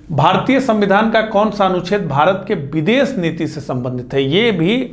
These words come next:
तमाम options बग-, बदल बदल के, बदल बदल के जरूर पूछे जाते हैं। तो इसका उत्तर है डी, अनुच्छेद इक्यावन, जिसमें कहा गया कि राज्य अंतर्राष्ट्रीय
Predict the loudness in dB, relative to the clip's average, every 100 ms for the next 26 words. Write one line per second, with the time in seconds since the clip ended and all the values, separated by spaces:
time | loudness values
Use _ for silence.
0 | -14 -20 -20 -6 0 2 2 2 2 0
1 | -2 -4 -4 0 0 2 0 0 2 2
2 | 0 -2 -2 -2 -2 0 0 0 -2 -4
3 | -4 -2 -4 -4 -2 2 2 0 -4 -12
4 | -12 -12 -12 -14 -14 -14 -16 -20 -20 -20
5 | -20 -20 -20 -6 0 2 2 2 2 2
6 | 0 2 2 0 -2 -2 -2 -4 -4 -4
7 | -2 -2 -2 -2 -2 -2 -2 -4 -4 -2
8 | -4 -2 0 0 0 -2 -2 -4 -8 -2
9 | 0 0 -2 -8 -8 -8 -12 -8 -8 -6
10 | -6 -6 -8 -10 -6 -6